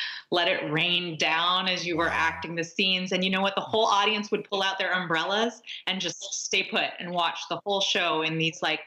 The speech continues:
Speaker 1: torrential downpours. So New Yorkers are hardcore. <laughs> They are ready to go. And, um, it was incredible. It was so much fun. And I do think that you, um,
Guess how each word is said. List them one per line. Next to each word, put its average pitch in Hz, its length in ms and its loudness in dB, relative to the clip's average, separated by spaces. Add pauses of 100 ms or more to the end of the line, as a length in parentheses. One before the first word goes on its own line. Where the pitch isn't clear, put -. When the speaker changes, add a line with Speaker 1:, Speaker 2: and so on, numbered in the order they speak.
Speaker 1:
torrential 202 500 -2
downpours. 151 760 -2
So 175 400 0 (880)
New 208 160 0
Yorkers 269 400 4
are 208 100 2
hardcore. 175 960 2
<laughs> - 20 -4
They 190 140 4
are 175 260 2
ready 175 260 2
to 170 80 0
go. 165 400 2
And, 190 380 -2
um, 170 380 -2 (180)
it 208 120 2
was 262 220 0
incredible. 277 920 0
It 196 40 -6
was 208 140 -8 (140)
so 226 120 2
much 233 240 -2
fun. 165 400 -2 (600)
And 220 120 2
I 233 80 4
do 254 340 2
think 233 220 0
that 220 180 0
you, 190 460 2 (560)
um, 180 420 -2